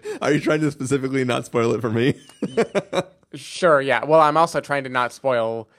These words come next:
Speaker 2: the insult <laughs> for, for listeners. Um, and anyway, it's a very, there are a lot of similarities of a human thing that spirals into a much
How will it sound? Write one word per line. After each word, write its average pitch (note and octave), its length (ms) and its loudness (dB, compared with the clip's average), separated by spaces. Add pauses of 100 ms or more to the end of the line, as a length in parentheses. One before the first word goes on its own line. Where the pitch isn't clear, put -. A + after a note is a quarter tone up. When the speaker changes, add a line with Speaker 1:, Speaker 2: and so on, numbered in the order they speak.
(140)
Speaker 2:
the B2 280 -8
insult B2 460 -2
<laughs> D3 480 -8
for, B2+ 360 0
for C3+ 180 0
listeners. A2+ 540 -8 (340)
Um, A#2 360 -2 (520)
and F3 200 0
anyway, D#3+ 400 0
it's D3 160 -8
a D3+ 40 0
very, C3+ 920 -2 (640)
there E3 240 4
are E3+ 60 6
a E3+ 80 4
lot E3+ 180 4
of D3 60 -6
similarities A2+ 720 -4
of A#2+ 240 -6
a A#2+ 100 -2
human C3 460 -4
thing A2+ 560 -10 (560)
that C3 160 -6
spirals C3 560 0
into A#2 300 -10
a A2 60 -6
much A2+ 400 -8